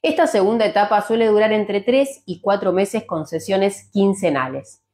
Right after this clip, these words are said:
Y cuando termina, ambos vuelven a sentir que se eligen mutuamente para construir un futuro con mucha más confianza y conexión emocional.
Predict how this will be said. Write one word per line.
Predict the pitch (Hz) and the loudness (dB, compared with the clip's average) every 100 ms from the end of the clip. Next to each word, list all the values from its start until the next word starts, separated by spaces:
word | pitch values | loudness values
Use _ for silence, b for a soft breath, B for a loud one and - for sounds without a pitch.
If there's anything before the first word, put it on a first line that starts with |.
| _ - | _ -10
Y | 170 | -2
cuando | 180 175 175 | 0 2 2
termina, | 220 277 320 269 254 254 | 2 4 4 4 0 -2
ambos | - 269 277 | 0 2 4
vuelven | 254 254 233 | 4 2 2
a | 190 | 0
sentir | 180 170 214 214 | -4 -4 -4 -4
que | |
se | 196 180 | -6 -6
eligen | 185 196 190 | -6 -6 -4
mutuamente | 202 262 311 285 220 208 220 233 | 0 2 2 2 2 0 0 0
para | 175 160 | 0 -2
construir | 156 160 170 190 | -6 -8 -4 -4
un | 208 | -4
futuro | 190 165 190 208 208 | -6 -8 -2 0 0
con | 175 | -2
mucha | 185 226 247 240 196 | 0 0 0 0 -2
más | 180 - | -2 -4
confianza | 160 156 180 180 185 208 208 160 | -4 -4 -2 0 0 0 -2 -4
y | 160 | -10
conexión | 147 147 - 156 | -6 -6 -6 -6
emocional. | 151 139 131 131 - - | -4 -6 -10 -14 -14 -18